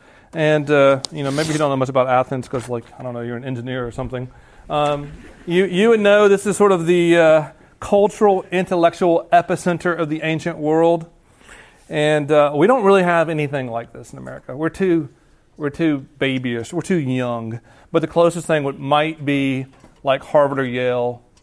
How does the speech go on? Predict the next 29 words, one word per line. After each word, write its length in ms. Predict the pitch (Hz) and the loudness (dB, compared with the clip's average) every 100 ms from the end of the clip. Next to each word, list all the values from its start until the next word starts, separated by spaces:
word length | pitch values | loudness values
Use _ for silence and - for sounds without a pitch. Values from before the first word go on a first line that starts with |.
| _ | _
Boston, 640 | 127 135 135 131 - 127 123 | 0 4 4 2 -2 -6 -4
a 80 | 147 | 0
mix 320 | 170 170 - | 0 0 -2
of 320 | 165 147 143 | 2 2 2
the 80 | 135 | -2
city 460 | - 196 190 185 - - - | 2 4 4 0 -4 -20 -10
and 100 | 143 | -6
the 120 | 135 | -4
academy 640 | 135 - 165 160 165 160 147 - - | -4 0 2 2 0 -2 -4 -12 -10
and 120 | 135 | -8
its 160 | 131 147 | -6 0
long, 300 | 151 156 147 | 4 2 0
prestigious 520 | 147 160 143 131 - | -4 -2 -2 -4 -2
history. 640 | 202 185 - 170 165 160 - - - _ - | 2 2 2 2 4 2 -4 -20 -20 _ -8
And, 360 | 139 135 131 | -4 -2 -4
of 120 | 135 - | -6 -4
course, 240 | 147 139 | -4 -2
when 80 | 139 | -4
I 40 | |
think 200 | 131 123 | -4 -2
Boston 340 | 127 127 120 131 | 0 0 0 -6
and 100 | 117 | -4
Harvard, 280 | 139 131 123 | -2 0 0
I 100 | 120 | 0
immediately 520 | 131 175 180 147 123 | 0 0 0 -2 -4
think 400 | 135 127 - - _ _ _ _ 127 | -4 -6 -8 -18 _ _ _ _ -4
Good 160 | 135 | 0
Will 160 | 135 127 | 2 2
Hunting. 400 | 170 175 113 | 2 -2 -6